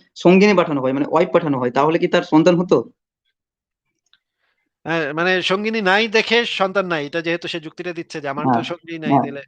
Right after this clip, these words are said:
Speaker 2: সন্তান আসবে কোত্থেকে?" এই যুক্তিটা যেহেতু সে দিচ্ছে, তার মানে সঙ্গীটা যদি থাকতো,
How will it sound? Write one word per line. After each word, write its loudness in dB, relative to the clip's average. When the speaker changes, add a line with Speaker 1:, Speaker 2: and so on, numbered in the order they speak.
Speaker 2:
সন্তান -6
আসবে -8
কোত্থেকে?" -16
এই -8
যুক্তিটা -10
যেহেতু -6
সে -10
দিচ্ছে, -12
তার -4
মানে -8
সঙ্গীটা -10
যদি -12
থাকতো, -8